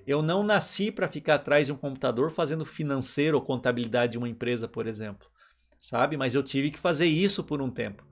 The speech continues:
sabe? Porque eu sei que Deus tinha e que eu tinha identificado outras habilidades e que eu ia tá desempenhando isso em breve. Então, aquilo que você tá fazendo hoje não necessariamente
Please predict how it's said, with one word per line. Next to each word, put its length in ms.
sabe? 380
Porque 540
eu 120
sei 300
que 160
Deus 340
tinha 440
e 160
que 260
eu 220
tinha 260
identificado 720
outras 440
habilidades 840
e 100
que 400
eu 140
ia 120
tá 160
desempenhando 600
isso 220
em 60
breve. 360
Então, 280
aquilo 400
que 100
você 240
tá 160
fazendo 420
hoje 380
não 380
necessariamente 1040